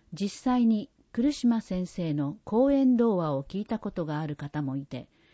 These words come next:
当時の記憶を語っていただく一コマもありました。ここに、宇佐市文化協会院内支部におけるキム館長の講演の様子の写真があります。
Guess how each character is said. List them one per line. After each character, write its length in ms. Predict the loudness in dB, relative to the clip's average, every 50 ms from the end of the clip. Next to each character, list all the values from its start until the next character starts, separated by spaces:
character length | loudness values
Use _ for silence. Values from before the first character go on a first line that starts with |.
| _ _ _ _ _ _ _ _ _ 0
当 200 | 4 4 4 4
時 140 | 4 2
の 140 | 0 0 0
記 200 | 0 -2 -2 -2
憶 300 | -2 -2 -4 -4 -2 0
を 120 | 0 0 -2
語 240 | -6 -10 -6 -6 -8
っ 80 | -8
て 180 | _ _ -4 -4
い 80 | -2 -2
た 140 | -2 -4
だ 120 | -4 -4 -6
く 140 | -6 -8 -10
一 240 | -8 -6 -6 -6
コ 120 | -4 -2 -2
マ 120 | -2 -2
も 160 | -2 -2 -2
あ 60 | -2 -2
り 100 | -2 -2
ま 160 | -4 -4 -6
し 100 | -10 -14
た。 180 | -14 -14 -14 _ _ _ _ _ _ _ _ _ _ _ _ _ _ _ _ _ _ _ _ _ _ _ _ _ _ _ _ _ _ _ _ _ _ _ _ -10
こ 120 | -10 -6
こ 160 | -2 0 0
に、 240 | 0 0 -2 -4 -6 _ _ _ _ _ -8
宇 100 | -8 -6
佐 200 | 0 2 2 2
市 280 | 2 0 -4 -6 -6 -2
文 240 | 2 4 4 4 4
化 180 | 4 0 -2
協 260 | 0 -2 -2 -2 -2
会 360 | -4 -6 -8 -6 -6 -8 -10 -12 _ _ _ _ _ _ _ _ -4
院 240 | 2 4 6 6 6
内 200 | 6 4 2 0
支 180 | -2 -4 -6 -4
部 140 | -2 0
に 160 | 0 2 2 2
お 100 | 0 -2
け 160 | -6 -6 -6
る 200 | -6 -6 -8 -10 _ _ _ _ _ _ _ _ 0
キ 120 | 4 6
ム 140 | 6 6 4
館 300 | 2 0 0 0 0 -2
長 260 | -2 -2 -2 -2 -2
の 220 | -2 -4 -6 -8 _
講 260 | -4 -2 2 2 2
演 200 | 4 4 4 4
の 140 | 4 2 0
様 200 | 0 -2 -2 -4
子 160 | -4 -4 -6
の 120 | -4 -4 -6
写 160 | -6 -8 -10
真 280 | -10 -8 -6 -4 -4 -4
が 120 | -4 -4
あ 60 | -6
り 120 | -6 -6 -6
ま 160 | -6 -8 -8
す。 220 | -12 -16 -20 _